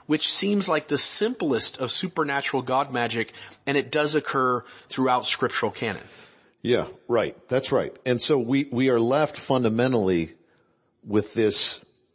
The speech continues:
Speaker 2: with this empty, we're dissatisfied because we don't, um,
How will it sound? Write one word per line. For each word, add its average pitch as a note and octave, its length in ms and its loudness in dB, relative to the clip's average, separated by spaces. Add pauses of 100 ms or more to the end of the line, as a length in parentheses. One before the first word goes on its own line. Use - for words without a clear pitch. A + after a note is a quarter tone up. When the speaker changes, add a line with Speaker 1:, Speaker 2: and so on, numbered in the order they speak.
(480)
Speaker 2:
with A2+ 220 0
this - 320 0 (340)
empty, C3+ 420 0
we're A2+ 160 0
dissatisfied A2 1160 0 (600)
because A#2 360 0
we A#2 100 2
don't, B2+ 340 2 (300)
um, G2 460 2